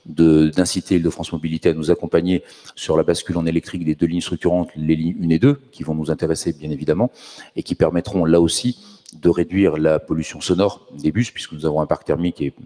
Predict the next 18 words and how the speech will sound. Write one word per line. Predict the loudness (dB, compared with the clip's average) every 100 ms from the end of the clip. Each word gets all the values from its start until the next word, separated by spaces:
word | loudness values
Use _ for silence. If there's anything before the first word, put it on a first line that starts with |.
| -6
pas | 0 0
forcément | -2 -8 -2
le | -2 0
mieux, | 2 0
le | 0 -6
mieux | -4
isolé | -4 0 4 4
en | 2
termes | -2 0
de |
bruit, | 2 2 0 -4 -20 -18 -18 -4
euh, | 0 0
de | 0
l'Île-de-France. | -2 -2 -2 -4 -6 -8
Donc | -10
nous | -4 0
allons | 2 0
évidemment | -2 0 0